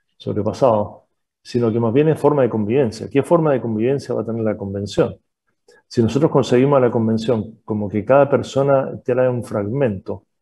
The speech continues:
mm, o una baldosa de una terraza que vamos a construir,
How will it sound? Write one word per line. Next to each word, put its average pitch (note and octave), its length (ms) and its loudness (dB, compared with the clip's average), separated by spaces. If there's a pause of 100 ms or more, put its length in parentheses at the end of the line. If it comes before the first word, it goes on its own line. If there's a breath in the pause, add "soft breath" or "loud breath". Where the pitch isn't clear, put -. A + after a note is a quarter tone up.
(760)
mm, A2+ 360 -6
o A2 60 -4
una A#2 180 2
baldosa G#2 800 2 (240)
de G#2 160 -4
una A2 180 2
terraza G#2+ 500 0
que G#2 80 -6
vamos G#2+ 300 -2
a G2 40 -10
construir, A2 500 0